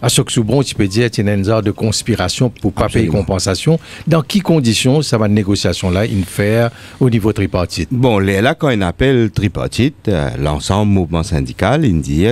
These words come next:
Speaker 2: qui, euh, nous, bizarre, qui est un coup qui n'arrivait dans la dernière année. Alors, première chose que nous fait, nous fait faire un calcul, ok,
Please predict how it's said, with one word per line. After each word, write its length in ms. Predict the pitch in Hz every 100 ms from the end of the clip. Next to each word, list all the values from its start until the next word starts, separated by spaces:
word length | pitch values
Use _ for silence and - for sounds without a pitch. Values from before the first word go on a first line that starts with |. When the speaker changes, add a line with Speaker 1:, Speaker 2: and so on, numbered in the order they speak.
| 131
Speaker 2:
qui, 320 | - 85 143 - - - - -
euh, 460 | 87 80 73 71 76
nous, 120 | 85
bizarre, 240 | 80 117
qui 60 | 156
est 100 | 95
un 100 | 78
coup 380 | - 123 180 208 -
qui 100 | 135
n'arrivait 400 | 117 80 104 104 -
dans 100 | 76
la 80 | 69
dernière 400 | 69 65 64 64
année. 240 | 65 64 - - - - -
Alors, 260 | - 92 87
première 260 | - 117 175 147
chose 180 | 131 110
que 120 | 104
nous 160 | 85 69
fait, 320 | 160 220 226
nous 100 | 120
fait 180 | - 92
faire 200 | - 87
un 60 | 76
calcul, 640 | 90 73 - 120 202 226 - - - -
ok, 220 | 78